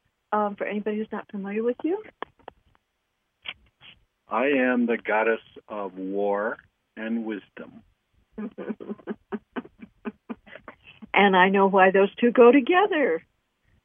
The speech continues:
Speaker 1: If you're gonna go to war,
Speaker 2: you better be wise.
Speaker 1: Better be wise. <laughs> And that is so true. And that brings us to something that's so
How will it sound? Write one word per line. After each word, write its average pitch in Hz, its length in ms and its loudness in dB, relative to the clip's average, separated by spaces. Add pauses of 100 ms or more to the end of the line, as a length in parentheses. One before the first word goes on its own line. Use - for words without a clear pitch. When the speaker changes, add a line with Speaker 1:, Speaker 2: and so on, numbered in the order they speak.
(300)
Speaker 1:
If - 100 -14
you're 196 100 -6
gonna 202 240 -4
go 214 140 2
to 226 100 2
war, 233 460 0 (340)
Speaker 2:
you 202 80 -16
better 110 260 -8
be 123 200 -10
wise. 113 340 -6 (100)
Speaker 1:
Better 190 240 -6 (160)
be 262 60 -6
wise. 220 400 -10 (1300)
<laughs> 359 1040 -4
And 180 160 -6
that 180 180 0
is 180 200 -6
so 190 180 2 (100)
true. 180 220 -4
And 180 140 -6
that 185 200 -6
brings 202 300 -4
us 233 80 -4 (160)
to 190 160 -8
something 175 300 -10
that's 170 140 -12 (180)
so 233 320 0